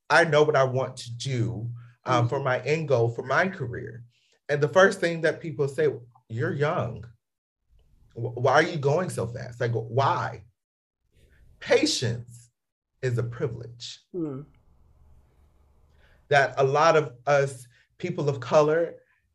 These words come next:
Speaker 1: and, uh, um, anybody who, who is marginalized, we don't have that same patience. We don't have time. We don't. 'Cause my favorite, one of my favorite singers, Erykah Badu, she says, "Time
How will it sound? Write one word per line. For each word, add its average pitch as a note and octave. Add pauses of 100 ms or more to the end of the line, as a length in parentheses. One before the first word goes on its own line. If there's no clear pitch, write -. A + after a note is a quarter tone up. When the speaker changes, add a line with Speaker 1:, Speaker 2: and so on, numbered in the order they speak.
Speaker 1:
and, B2 (420)
uh, A#2+ (120)
um, A#2+ (100)
anybody D3
who, C#3+
who D3+
is C3+ (220)
marginalized, D3+ (180)
we D#3
don't C#3
have B2
that F#2+
same E2
patience. - (440)
We D#3
don't D#3+
have A#2
time. E2+ (1000)
We C3+
don't. F2+ (1080)
'Cause B2
my B2+
favorite, D3+
one C#3
of C3+
my A#2+
favorite C3+
singers, C3+
Erykah C3
Badu, B2
she -
says, A#2
"Time F#2+